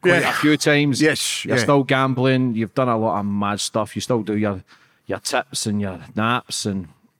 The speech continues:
Speaker 1: you're still gambling. But I was a gambling addict, so this will be a very interesting conversation.
Speaker 2: Okay.
Speaker 1: First and foremost, how are you?
Speaker 2: Um, yeah, yeah, I'm great. Yeah,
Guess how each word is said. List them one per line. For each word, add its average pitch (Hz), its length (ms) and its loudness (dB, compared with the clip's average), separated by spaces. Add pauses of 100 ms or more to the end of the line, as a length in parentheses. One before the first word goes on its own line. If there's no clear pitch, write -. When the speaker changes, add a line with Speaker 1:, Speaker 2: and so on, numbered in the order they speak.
(240)
Speaker 1:
you're 101 80 -6
still 143 180 -2
gambling. 92 360 -4
But 104 200 -4
I 120 120 -4
was 135 120 0
a 123 60 -2
gambling 117 360 -2
addict, 110 260 -2
so 123 80 -4
this 123 140 -4
will 135 60 -2
be 110 100 0
a 101 60 -2
very 101 300 -2
interesting 101 600 -4
conversation. 123 880 -2 (100)
Speaker 2:
Okay. 135 500 0
Speaker 1:
First 139 240 -2
and 123 120 0
foremost, 120 400 0
how 110 140 2
are 107 140 0
you? 120 200 0 (840)
Speaker 2:
Um, 196 600 4
yeah, 247 280 0 (160)
yeah, 226 200 2
I'm 190 80 4
great. 202 320 0
Yeah, 180 260 -2